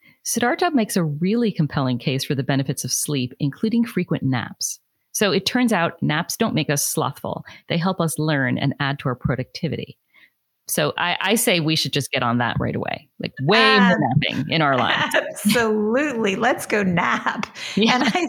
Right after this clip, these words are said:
Speaker 2: think that is it for this episode of the Book Dreams podcast. Thank you so much for listening. Please subscribe if you haven't already. And if you like the podcast and think someone else would too, please rate and review us on Apple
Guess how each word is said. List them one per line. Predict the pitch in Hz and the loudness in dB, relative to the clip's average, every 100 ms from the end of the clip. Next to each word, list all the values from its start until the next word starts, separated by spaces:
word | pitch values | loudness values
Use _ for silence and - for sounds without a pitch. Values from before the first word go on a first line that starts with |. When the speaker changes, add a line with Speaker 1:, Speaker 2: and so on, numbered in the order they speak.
| - | -2
Speaker 2:
think | 330 381 - - - | -4 -4 -8 -12 -6
that | 277 269 | -2 0
is | 277 233 | 0 0
it | 277 285 - 226 | 2 2 0 -4
for | 233 | -2
this | 233 233 | 0 -2
episode | 233 226 220 220 220 | -4 -2 -2 -2 0
of | 226 214 | 0 -2
the | |
Book | 196 214 208 | -2 -2 -4
Dreams | 233 226 | -2 -2
podcast. | - 247 294 359 - - - - - - - | -2 -2 -2 -4 -6 -6 -10 -20 -20 -16 -4
Thank | 247 233 | -2 -2
you | 240 | -2
so | 226 - 240 | -4 -2 0
much | 254 247 | 0 -2
for | - 185 | -4 -2
listening. | 233 262 - 247 240 247 _ _ | -2 -2 -4 -2 -2 -6 _ _
Please | - 285 285 | -6 -2 -2
subscribe | 277 226 - 190 185 | -4 -6 -2 -2 -2
if | 185 190 | -2 -4
you | |
haven't | 180 185 196 | -2 -2 0
already. | 196 190 165 151 170 262 - - - - | 0 0 0 -2 -2 -4 -8 -20 -14 -4
And | 208 | -2
if | 208 | 0
you | 214 | 0
like | 240 262 | 0 -2
the | 294 | -4
podcast | 240 240 233 226 233 247 - | -2 -2 -2 -2 -2 -6 -4
and | 202 | -2
think | 196 185 | -2 -4
someone | - 196 185 | -4 -2 0
else | 175 - | -2 -4
would | 180 | -6
too, | - 262 262 262 - _ _ | -4 -4 -2 -4 -10 _ _
please | - 269 240 | -4 -4 0
rate | 208 208 226 | 0 0 0
and | 208 | 0
review | 190 180 170 | 0 0 0
us | 165 175 | 0 -2
on | 185 180 | -4 -4
Apple | 160 160 | -4 -4